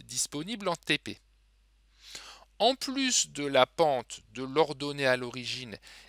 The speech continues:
et du coefficient de corrélation R carré déjà présent sur le graphe, nous obtenons les valeurs de l'écart type sur la pente et l'ordonnée à l'origine. Ces valeurs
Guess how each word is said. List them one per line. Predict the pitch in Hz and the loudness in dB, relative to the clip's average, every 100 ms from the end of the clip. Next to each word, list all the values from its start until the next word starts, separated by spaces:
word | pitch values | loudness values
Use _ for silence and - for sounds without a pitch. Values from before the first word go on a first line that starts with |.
| _ | _
et | 151 156 | 2 2
du | 127 | 0
coefficient | - - 135 127 139 - 143 127 | -16 -6 -4 -4 -4 -4 -6 -8
de | 113 101 | -10 -12
corrélation | - 117 123 117 113 - 123 110 - | -6 -2 2 2 2 -2 -6 -8 0
R | 123 - | 0 2
carré | 135 120 117 104 - - - | 0 0 -2 -8 -16 -20 -20
déjà | 107 180 202 175 180 165 | 0 2 4 4 6 4
présent | - - 127 120 110 - | 2 -2 -2 -4 -10 -10
sur | - 95 | -12 -10
le | 98 | -10
graphe, | 131 190 247 - - - _ - - - | 2 6 6 6 -16 -20 _ -20 -20 -16
nous | 156 233 247 | -8 -2 0
obtenons | 294 - - 165 151 - - - | 0 -2 -8 -6 -8 -12 -20 -6
les | 151 170 | 0 4
valeurs | 185 214 202 175 135 | 8 8 8 0 -2
de | 123 | -8
l'écart | 127 151 240 - 196 - | -6 2 2 4 0 0
type | - 202 262 - 285 - - | -4 -6 -4 -6 -6 -6 -18
sur | - - - 180 160 - | -4 -2 -2 -2 -8 -6
la | 120 113 | 2 2
pente | - 170 247 277 - _ | 2 0 0 -2 -10 _
et | 135 | -4
l'ordonnée | 139 147 147 139 156 190 262 - | 0 -2 -4 -8 -6 -4 -2 4
à | 156 | 4
l'origine. | 175 170 151 - 85 - - _ _ _ _ _ _ - - - - | 4 -4 -6 -6 -8 -18 -20 _ _ _ _ _ _ -20 -20 -20 -2
Ces | - - 285 | 4 6 8
valeurs | 247 170 131 175 269 - | 8 8 8 4 -2 -10